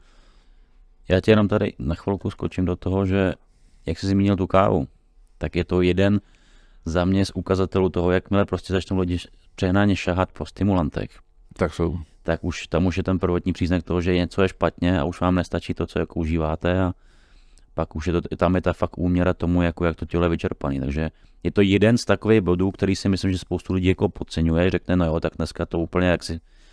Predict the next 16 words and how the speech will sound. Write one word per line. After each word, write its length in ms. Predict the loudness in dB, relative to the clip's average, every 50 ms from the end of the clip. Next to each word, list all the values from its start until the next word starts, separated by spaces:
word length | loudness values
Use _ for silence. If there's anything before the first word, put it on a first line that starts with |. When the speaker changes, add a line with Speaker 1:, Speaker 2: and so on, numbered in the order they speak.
| -20 -12 -6 -2
Speaker 1:
nejde, 260 | -2 0 2 0 0
přidám 320 | 2 0 0 2 2 0
si 120 | 0 -2 -4
ještě 200 | -2 -2 -4 -4
trochu 300 | -4 -4 -6 -4 -2 -2
jako 180 | -2 -2 -4
kafe 420 | -4 -6 -8 -8 -4 0 2 2 2
a 40 | 2
dám 180 | 0 -2 -2
si 100 | -4 -4
tomu 260 | -4 -2 0 0 0
ještě 220 | 0 -2 -4 -6 -6
tamhle 380 | -4 -4 -2 -2 0 0 0
nějaký 380 | 0 -2 -4 -4 -6 -6 -6 -4
energetiák," 680 | -4 -4 -4 -4 -6 -6 -6 -6 -4 -4 -4 -4 -6
a 60 | -8